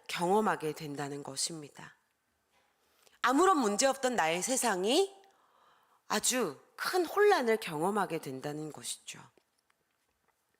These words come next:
자, 그렇다면 이러한 혼란이 과연 율법의 잘못이냐?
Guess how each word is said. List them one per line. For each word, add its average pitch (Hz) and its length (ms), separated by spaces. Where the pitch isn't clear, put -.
자, 208 120
그렇다면 254 560
이러한 262 320
혼란이 294 460
과연 196 380
율법의 254 500
잘못이냐? 156 880